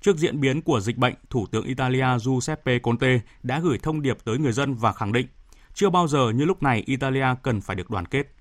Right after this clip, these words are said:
trong cuộc chiến đẩy lùi dịch bệnh covid mười chín. Tại châu Mỹ, Bộ Y tế Brazil vừa xác nhận trường hợp tử vong đầu tiên do covid mười chín là nam giới, sáu mươi hai tuổi, được điều trị tại một bệnh viện ở São Paulo,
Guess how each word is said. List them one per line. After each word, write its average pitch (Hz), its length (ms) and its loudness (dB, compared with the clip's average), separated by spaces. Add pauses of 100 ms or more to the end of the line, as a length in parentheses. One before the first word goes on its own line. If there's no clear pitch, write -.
(300)
trong 123 160 -4
cuộc 107 220 -4
chiến 110 300 -6
đẩy 113 160 -4
lùi 95 260 -4
dịch 87 140 -10
bệnh 101 160 -8
covid 117 260 -2
mười 95 120 -2
chín. 98 280 -4 (1120)
Tại 160 140 0
châu 185 160 2
Mỹ, 170 300 4
Bộ 151 160 2
Y 165 60 2
tế 139 200 0
Brazil 156 580 2
vừa 123 220 2
xác 185 220 -6
nhận 160 200 0
trường 110 160 -4
hợp 107 160 -2
tử 95 100 -2
vong 113 220 0
đầu 101 240 -2
tiên 143 340 2
do 131 240 -2
covid 135 340 -2
mười 107 180 -2
chín 107 280 -6
là 117 200 -2
nam 123 220 -2
giới, 113 400 0
sáu 117 220 -4
mươi 147 120 -4
hai 143 200 -2
tuổi, 113 240 0 (340)
được 127 160 -4
điều 123 160 -2
trị 127 320 -4
tại 104 140 -2
một 107 140 -4
bệnh 104 180 -4
viện 123 240 -2
ở 101 160 -4
São 123 220 -4
Paulo, 123 340 2